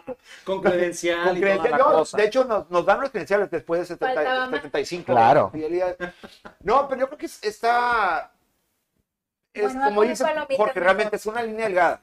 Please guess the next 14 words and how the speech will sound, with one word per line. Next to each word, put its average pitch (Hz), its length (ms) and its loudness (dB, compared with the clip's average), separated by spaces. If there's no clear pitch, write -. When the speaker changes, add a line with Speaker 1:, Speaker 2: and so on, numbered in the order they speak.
Speaker 1:
Es 208 140 -8
un, 311 160 -10
fíjate, 240 420 -2
ahorita 226 360 0
buscando 240 500 -4
una 240 180 -2
definición, 220 800 -2
una, 170 300 -6
una 175 200 -4
diferencia 160 520 -10
entre 151 160 -12
las 135 140 -8
dos 143 140 -12
palabras. 147 500 -4